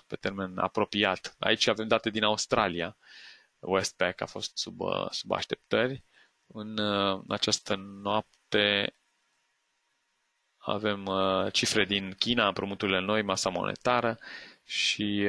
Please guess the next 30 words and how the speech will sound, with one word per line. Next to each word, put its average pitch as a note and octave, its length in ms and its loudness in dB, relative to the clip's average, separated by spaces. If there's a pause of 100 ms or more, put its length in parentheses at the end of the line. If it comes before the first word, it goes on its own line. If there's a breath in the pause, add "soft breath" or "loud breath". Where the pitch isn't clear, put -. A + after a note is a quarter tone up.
uh, F#2+ 80 0
P - 80 -12
M A#2 240 2
I, G#2 240 4
aici, - 280 -2
aici - 400 0
cred G#2 200 -2
că - 60 -2
e G2+ 40 2
Noua G2+ 220 4
Zeelandă. G2 400 2
Da, G#2+ 260 0 (340)
vineri G#2+ 300 -2
dimineață G#2 360 -2
avem, F#2 240 -2
uh, F#2+ 240 -4
P - 60 -16
M G2+ 340 2
I-ul, A2+ 160 0 (140)
patruzeci A#2+ 380 4
și - 100 4
opt A#2+ 100 4
virgulă G2+ 340 -2
doi, G#2 300 0 (1000 loud breath)
valoare G#2+ 380 2
în G2+ 120 -4
teritoriu G#2 480 0
de, G2 340 2
de G2 120 0
contracție. G#2+ 760 0